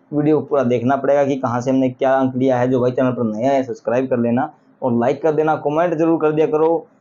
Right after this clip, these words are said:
और, अ, किसी भाई का comment है, एक भाई है, कौन है वो, क्या नाम था उनका यार, मैं भूल गया। वो लिख रहे हैं कि फूल बना रहे हैं,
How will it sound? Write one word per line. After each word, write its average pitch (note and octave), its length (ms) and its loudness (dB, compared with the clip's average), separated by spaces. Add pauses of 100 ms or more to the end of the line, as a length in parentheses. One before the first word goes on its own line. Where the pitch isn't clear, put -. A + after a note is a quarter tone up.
(140)
और, C3+ 200 2
अ, C#3 420 4 (120)
किसी C#3 220 -2
भाई C3+ 200 2
का E3 100 4
comment D#3+ 480 0
है, C#3+ 320 2
एक D#3+ 220 0
भाई B2+ 260 2
है, C#3+ 120 4
कौन D3 240 0
है E3+ 220 0
वो, C#3+ 580 0 (1040)
क्या A#2 140 -2
नाम C3 260 0
था B2 120 -6
उनका B2 260 0
यार, A2+ 280 0
मैं A2+ 240 -2
भूल A2+ 220 -4
गया। A2 260 0 (1500)
वो C3+ 120 2
लिख C#3 180 -2
रहे D3+ 180 2
हैं D3+ 200 0
कि D3+ 460 0 (1040)
फूल C#3+ 300 0
बना B2+ 280 2
रहे A2 200 0
हैं, G#2+ 260 -2